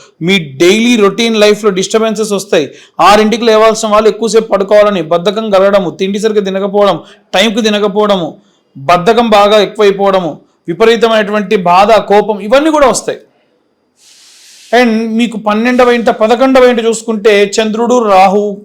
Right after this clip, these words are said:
గ్రహ సంచారం, గ్రహణం కూడా ఇక్కడే ఉంది, కుంభంలో జరుగుతుంది. కాబట్టి ఏమవుతుంది అని అంటే, ఎప్పుడైతే పదకొండవ ఇంట మీకు నెట్వర్క్ సంబంధించి, మీ ఫ్రెండ్స్కి సంబంధించి, మీ యొక్క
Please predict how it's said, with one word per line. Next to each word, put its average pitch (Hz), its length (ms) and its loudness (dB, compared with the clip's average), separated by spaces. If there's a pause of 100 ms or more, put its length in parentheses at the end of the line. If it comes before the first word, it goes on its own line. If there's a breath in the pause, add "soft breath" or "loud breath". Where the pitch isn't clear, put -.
గ్రహ 190 140 2
సంచారం, 202 520 0 (420 loud breath)
గ్రహణం 240 440 4
కూడా 254 200 4
ఇక్కడే 240 340 2
ఉంది, 202 180 0
కుంభంలో 208 380 -2
జరుగుతుంది. 147 560 -4 (580)
కాబట్టి 240 380 4
ఏమవుతుంది 247 480 2
అని 226 120 2
అంటే, 220 220 2 (600 loud breath)
ఎప్పుడైతే 233 520 2 (160)
పదకొండవ 226 540 2
ఇంట 214 180 -4 (140)
మీకు 208 260 -6
నెట్వర్క్ 220 380 0 (100)
సంబంధించి, 208 560 -4 (120)
మీ 208 80 -4 (100)
ఫ్రెండ్స్కి 208 360 -6 (120)
సంబంధించి, 214 600 -6 (100)
మీ 202 140 -6
యొక్క 196 140 -6